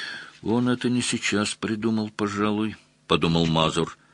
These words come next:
«Это было заранее запланировано».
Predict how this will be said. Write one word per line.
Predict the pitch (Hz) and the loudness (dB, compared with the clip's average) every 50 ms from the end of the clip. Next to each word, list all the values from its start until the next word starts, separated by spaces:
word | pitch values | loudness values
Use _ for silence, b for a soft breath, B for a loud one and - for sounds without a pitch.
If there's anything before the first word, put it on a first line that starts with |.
| b b b b b b b b | b b b b b b b b
«Это | - - 78 78 82 - _ - - 117 | -6 -4 -2 -2 -2 -4 _ -2 -2 -2
было | 117 104 104 107 107 107 113 113 | 0 0 0 0 2 0 0 -2
заранее | 107 110 120 120 110 104 92 92 92 98 101 101 104 104 107 | 0 0 0 2 2 2 2 2 2 2 2 0 -2 -2 -4
запланировано». | 101 101 107 104 - - 95 107 110 104 117 139 113 71 67 62 60 60 57 58 62 60 - | -4 -4 -6 -6 -4 -4 -2 0 0 0 0 -2 -2 -4 -4 -6 -6 -8 -8 -8 -8 -8 -10